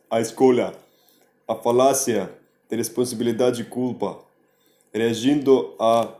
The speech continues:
tragédia. A genética aleatória. Injustiça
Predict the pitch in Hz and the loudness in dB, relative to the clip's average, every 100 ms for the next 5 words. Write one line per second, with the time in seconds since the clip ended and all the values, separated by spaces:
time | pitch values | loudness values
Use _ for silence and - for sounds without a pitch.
0 | _ 113 117 107 127 120 98 98 90 - | _ -4 -2 0 0 0 -2 -6 -8 -16
1 | _ _ _ _ _ _ _ _ _ _ | _ _ _ _ _ _ _ _ _ _
2 | _ _ _ _ _ - 117 117 127 147 | _ _ _ _ _ -4 -2 2 4 4
3 | 151 113 - 107 - - _ _ - 110 | 4 -2 -2 -2 -2 -16 _ _ -4 0
4 | 117 117 127 117 104 - - _ _ - | 2 2 2 2 0 -4 -12 _ _ -20
5 | _ _ - _ _ - - - - - | _ _ -20 _ _ -20 -20 -18 -14 -16
6 | - - - - - - - - - - | -18 -20 -20 -20 -20 -20 -20 -20 -20 -20
7 | - - - - - - - _ _ _ | -20 -18 -20 -20 -20 -20 -20 _ _ _
8 | _ _ _ _ _ _ _ _ _ _ | _ _ _ _ _ _ _ _ _ _
9 | - 123 117 120 - 156 156 139 117 98 | -8 -4 -4 -4 -4 -4 -2 2 2 0